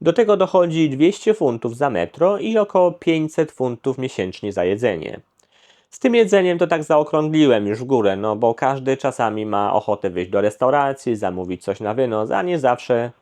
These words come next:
koniecznie musi stać nad garami. Przy wynajmie jednopokojowego mieszkania nasze wydatki są w tej chwili na poziomie dwóch tysięcy dwustu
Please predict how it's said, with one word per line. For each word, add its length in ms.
koniecznie 500
musi 280
stać 360
nad 200
garami. 440
Przy 500
wynajmie 800
jednopokojowego 920
mieszkania 540
nasze 280
wydatki 480
są 240
w 60
tej 160
chwili 260
na 120
poziomie 460
dwóch 340
tysięcy 580
dwustu 640